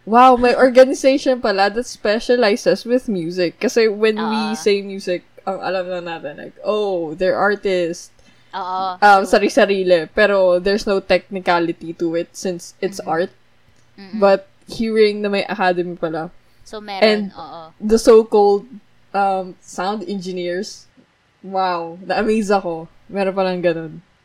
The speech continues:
Speaker 1: Kasi, ah, ah, dami, wala akong alam, girl. This is
Speaker 2: Same naman.
Speaker 1: a deep dive.
Speaker 2: <laughs> Same.
Speaker 1: My
Speaker 2: Oo.
Speaker 1: ignorant ass is learning.
Speaker 2: <laughs>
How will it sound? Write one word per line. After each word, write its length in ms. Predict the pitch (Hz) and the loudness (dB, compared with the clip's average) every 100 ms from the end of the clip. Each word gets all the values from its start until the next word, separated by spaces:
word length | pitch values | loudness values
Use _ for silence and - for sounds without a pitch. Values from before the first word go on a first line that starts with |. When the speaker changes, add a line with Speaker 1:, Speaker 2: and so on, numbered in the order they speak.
| _ - | _ -8
Speaker 1:
Kasi, 600 | 240 - 190 180 175 175 _ _ - - | -8 -2 0 0 -2 -6 _ _ -20 -20
ah, 200 | - 202 - | -12 -12 -10
ah, 160 | - - - - | -14 -14 -14 -16
dami, 380 | - 202 202 196 _ | -4 -2 -2 -4 _
wala 240 | 190 196 | -6 0
akong 160 | 196 208 | 0 0
alam, 320 | 202 190 180 170 165 | 0 0 0 -4 -12
girl. 300 | 165 180 180 170 | -6 -2 -2 -4
This 260 | 160 170 185 | -8 -6 -6
is 160 | 180 185 - _ _ | -6 -8 -14 _ _
Speaker 2:
Same 320 | - 330 339 | -10 -6 -6
naman. 280 | 311 302 262 | -4 0 4
Speaker 1:
a 100 | - | 4
deep 320 | 220 226 233 - | 4 4 2 0
dive. 680 | 180 202 196 185 175 170 170 _ - - | 4 8 8 6 2 -4 -16 _ -18 -18
Speaker 2:
<laughs> 400 | - - 349 - - | -20 -20 -20 -20 -14
Same. 380 | 220 208 202 - - - - | -10 -10 -14 -20 -20 -20 -14
Speaker 1:
My 180 | - 214 | -2 0
Speaker 2:
Oo. 100 | - | 2
Speaker 1:
ignorant 480 | 226 208 226 220 214 | 0 2 4 4 2
ass 360 | - 190 190 - | 6 6 6 2
is 240 | - 214 | -2 -2
learning. 720 | 202 196 190 185 175 160 160 185 - | 2 2 2 2 0 -2 -8 -12 -6
Speaker 2:
<laughs> 500 | 320 453 - 370 | 0 0 0 -4